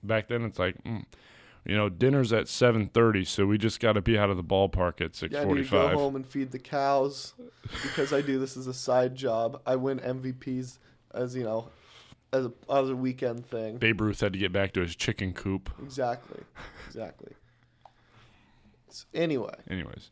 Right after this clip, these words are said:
Speaker 1: yes, still history,
Speaker 2: Now
Speaker 1: but
Speaker 2: going
Speaker 1: it's
Speaker 2: back
Speaker 1: not,
Speaker 2: into
Speaker 1: it's not as important.
Speaker 2: the live ball era, nineteen fifty-four Cleveland Indians,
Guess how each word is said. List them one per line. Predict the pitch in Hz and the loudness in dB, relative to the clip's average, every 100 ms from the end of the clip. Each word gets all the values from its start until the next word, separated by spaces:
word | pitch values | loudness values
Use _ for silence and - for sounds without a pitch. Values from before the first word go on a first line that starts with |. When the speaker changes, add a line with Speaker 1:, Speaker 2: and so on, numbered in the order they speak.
| - | -6
Speaker 1:
yes, | 101 - | -4 -4
still | - 87 82 | -8 -8 -6
history, | - - - - | -8 -12 -12 -4
Speaker 2:
Now | 139 156 | 2 2
Speaker 1:
but | 156 | 4
Speaker 2:
going | 147 147 131 - _ _ _ | 2 2 -2 -12 _ _ _
Speaker 1:
it's | - - - | -12 -6 4
Speaker 2:
back | 165 160 | 6 6
Speaker 1:
not, | 165 | 0
Speaker 2:
into | 151 151 | 0 4
Speaker 1:
it's | 143 | 6
not | 143 | 6
as | - | 2
important. | 85 - 85 - | -6 -16 -18 -10
Speaker 2:
the | 131 | -2
live | 135 147 147 | 4 6 6
ball | 127 123 117 | 4 2 2
era, | 117 113 110 - | 0 0 -2 -6
nineteen | 123 139 147 156 151 | -2 -2 -2 -4 -6
fifty-four | 147 143 143 143 135 127 123 - | -4 -6 -6 -6 -2 0 -2 -8
Cleveland | - 135 131 127 | -8 -4 -4 -4
Indians, | 123 113 117 113 131 | -6 -6 -8 -8 -12